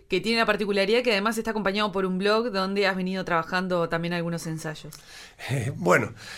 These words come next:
Speaker 2: entonces La Utopía de la Dignidad, eh, ya es el final de la carrera, nos salteamos toda una cantidad de capítulos en el medio, pero después se los voy a ir describiendo. Y en realidad es, mm,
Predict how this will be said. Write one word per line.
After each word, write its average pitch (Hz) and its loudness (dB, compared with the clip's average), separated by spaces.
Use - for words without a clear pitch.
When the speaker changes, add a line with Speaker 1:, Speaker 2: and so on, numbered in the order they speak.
Speaker 2:
entonces 135 0
La 135 4
Utopía 151 4
de 226 8
la 208 8
Dignidad, 165 4
eh, 135 -2
ya 131 2
es 160 0
el 143 2
final 147 2
de 147 0
la 120 0
carrera, 143 4
nos 120 -2
salteamos 139 0
toda 156 0
una 139 4
cantidad 131 2
de 147 6
capítulos 135 0
en 127 2
el 131 2
medio, 165 2
pero 113 -4
después 113 -2
se - -4
los 117 -2
voy 123 0
a 120 2
ir 120 -2
describiendo. 165 0
Y 156 -2
en 165 4
realidad 160 2
es, - -2
mm, 127 -4